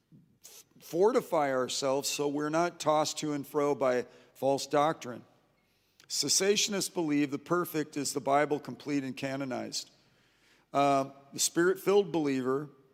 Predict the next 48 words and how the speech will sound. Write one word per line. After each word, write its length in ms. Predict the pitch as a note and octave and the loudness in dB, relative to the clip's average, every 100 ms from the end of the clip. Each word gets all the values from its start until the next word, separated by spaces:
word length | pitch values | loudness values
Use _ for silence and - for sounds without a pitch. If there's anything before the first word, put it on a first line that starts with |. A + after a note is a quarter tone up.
| _ _ _ - | _ _ _ -6
believes 440 | C#3 C#3+ D3 C3 | -2 2 0 0
the 80 | C#3+ | -6
perfect 540 | - D#3+ E3 D#3 C#3 - | -4 -2 -2 -4 -4 -4
is 180 | C3+ | -4
a 60 | C#3 | -2
reference 480 | C3 C3+ - C3 - | 0 -2 -2 -10 -8
to 160 | - | -8
the 120 | B2+ A#2+ | -4 0
second 400 | C#3+ C#3 C#3 - | 0 0 -6 -8
coming 280 | C3+ B2+ | -8 -6
of 80 | A#2+ | -8
Jesus 480 | A2 B2 A#2 A#2+ - | -8 -8 -6 -6 -6
and 140 | A#2+ | -6
the 60 | A#2+ | -10
fulfillment 520 | - A2 A#2+ A2+ A2 | -10 -10 -10 -10 -10
of 60 | A2 | -10
the 160 | A2 | -8
age. 300 | A2 F#2+ - | -8 -8 -12
Is 120 | B2 A2+ | -8 -2
that, 300 | C#3+ - - | -2 -4 -4
do 60 | |
you 80 | C#3+ | -2
understand 560 | D#3 D3 - D3+ C#3+ B2+ | 0 -2 0 2 0 -2
that? 240 | A2 - _ _ _ _ _ _ _ - | -10 -12 _ _ _ _ _ _ _ -2
Those 240 | D3 D#3 | 0 2
are 40 | F3+ | -2
the 120 | D#3+ | -2
doctrinal 760 | C#3+ E3+ E3+ - D#3 E3 D#3 | 2 2 2 -2 -4 -2 -2
distinctives 1080 | A#2 B2+ - - D#3+ D#3 - A#2+ G2 - - - _ _ _ | -4 -8 -6 -4 -4 -6 -8 -10 -8 -8 -8 -10 _ _ _
that 100 | C#3 | -2
I 100 | C#3+ | 0
think, 440 | C#3 D3+ D3 C3+ - | -2 -4 -6 -8 -8
uh, 140 | C3 | -6
we 180 | B2 C#3 | -4 -6
need 220 | C3+ C3+ | -6 -6
to 80 | C3 | -8
just 440 | A2+ C3+ B2 - - _ _ _ _ - | -6 -4 -4 -6 -12 _ _ _ _ -8
kinda 360 | C#3 C3+ A#2+ A#2+ B2 A2+ _ - | -4 -2 -4 -8 -18 -20 _ -12
just 240 | C3 - | -6 -4
settle 320 | - D3 C3+ C#3 | -2 -2 -2 -6
in 80 | |
on. 140 | B2+ A#2+ | -4 -4
Um, 260 | A#2+ B2+ | -6 -6
this 200 | B2 E3+ | -2 -2
is 120 | C#4 G3+ | 0 -2
some 160 | F#3 | 0
good 180 | F#3+ F#3+ | 2 2
teaching. 400 | - F#3+ - | 2 0 -2